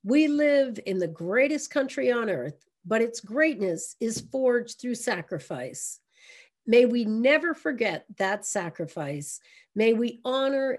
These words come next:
and celebrate all of our soldiers, sailors, Marines, Coast Guard,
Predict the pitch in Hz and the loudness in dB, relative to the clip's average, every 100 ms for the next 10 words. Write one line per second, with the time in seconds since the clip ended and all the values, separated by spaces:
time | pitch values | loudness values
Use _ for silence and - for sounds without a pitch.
0 | 185 180 - - 277 269 247 247 233 226 | -2 -4 -4 -2 0 0 0 -2 -2 -2
1 | 226 226 262 262 247 196 160 165 - - | -4 -2 0 2 2 0 -4 -4 -6 0
2 | 311 311 254 269 254 247 - 294 269 262 | 2 2 -2 -4 -6 -6 -2 2 2 2
3 | 240 220 208 202 202 208 302 294 269 247 | 2 0 -4 -4 -4 -2 0 0 -2 -6
4 | - - 320 311 - 285 285 | -10 -4 -2 -2 0 2 2